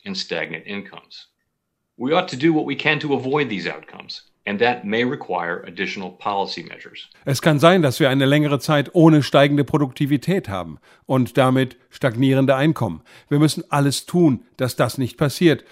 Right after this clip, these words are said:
Speaker 2: und das kann bedeuten, weitere Programme zu beschließen.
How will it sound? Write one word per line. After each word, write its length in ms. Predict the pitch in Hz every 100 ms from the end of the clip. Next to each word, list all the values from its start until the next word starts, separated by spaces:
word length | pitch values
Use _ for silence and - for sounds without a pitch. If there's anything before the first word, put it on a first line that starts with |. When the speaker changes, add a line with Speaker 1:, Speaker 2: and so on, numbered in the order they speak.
| - -
Speaker 2:
und 160 | 120
das 140 | 135 -
kann 160 | 151
bedeuten, 580 | 135 127 120 123 131 120 _
weitere 500 | 135 120 117 117 117
Programme 480 | 113 147 123 117 98
zu 140 | - 90
beschließen. 500 | 85 - 85 -